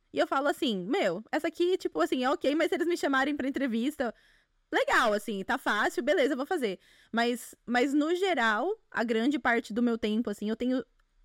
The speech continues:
usado essa estratégia de, de ir mais focada em vagas que realmente são relevantes, sabe? Em empresas que eu realmente gostaria de trabalhar. Então, ou você acha que eu deveria fazer talvez um balanço entre a metralhadora e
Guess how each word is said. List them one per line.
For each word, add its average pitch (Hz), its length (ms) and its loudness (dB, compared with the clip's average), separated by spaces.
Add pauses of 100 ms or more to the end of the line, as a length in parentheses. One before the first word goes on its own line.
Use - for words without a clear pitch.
(440)
usado 254 280 2
essa 247 140 -2
estratégia 247 440 0
de, 262 280 -2 (360)
de 214 160 -4
ir 269 120 2
mais 254 220 0
focada 247 560 0
em 269 80 0
vagas 240 300 0
que 254 100 -6
realmente 247 380 0
são 240 120 -2
relevantes, 254 880 -2 (300)
sabe? 196 240 -2
Em 226 60 -2
empresas 220 300 -2
que - 100 -6
eu 214 40 0
realmente 262 340 -2
gostaria 233 360 0
de 214 100 -8
trabalhar. 202 680 -2 (800)
Então, 269 640 0
ou 226 100 2
você 247 180 0
acha 254 180 0
que - 100 -2
eu 240 240 0 (300)
deveria 226 640 2 (340)
fazer 240 300 2
talvez 226 240 0
um 254 80 0
balanço 220 360 0
entre 220 140 -4
a - 20 0
metralhadora 208 800 -2
e 202 480 -2